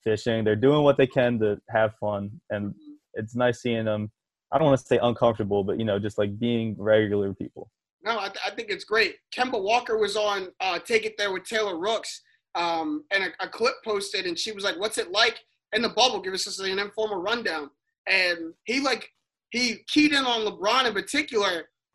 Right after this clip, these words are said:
Speaker 2: and he was like, "I don't think LeBron's ever walked anywhere by himself since he was nine.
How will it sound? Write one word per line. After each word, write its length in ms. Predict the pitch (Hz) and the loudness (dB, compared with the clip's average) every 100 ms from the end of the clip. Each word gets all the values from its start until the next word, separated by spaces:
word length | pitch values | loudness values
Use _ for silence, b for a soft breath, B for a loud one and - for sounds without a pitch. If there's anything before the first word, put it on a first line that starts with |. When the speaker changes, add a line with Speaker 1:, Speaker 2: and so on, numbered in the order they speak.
| 220 | 0
Speaker 2:
and 80 | |
he 60 | 262 | 0
was 120 | 254 | 2
like, 140 | 226 214 233 | 0 2 2
"I 60 | |
don't 80 | 320 | 2
think 160 | 359 262 | 0 -2
LeBron's 360 | 214 240 226 - | 2 4 2 0
ever 280 | 233 214 | 0 0
walked 380 | 180 196 226 - | 0 0 0 2
anywhere 380 | 220 220 214 202 | 0 2 0 2
by 160 | 202 208 | 2 2
himself 400 | 190 - 208 196 | 0 -2 -2 -2
since 180 | 185 | -8
he 80 | 220 | -8
was 220 | 202 180 | -8 -6
nine. 180 | 160 170 | -6 -6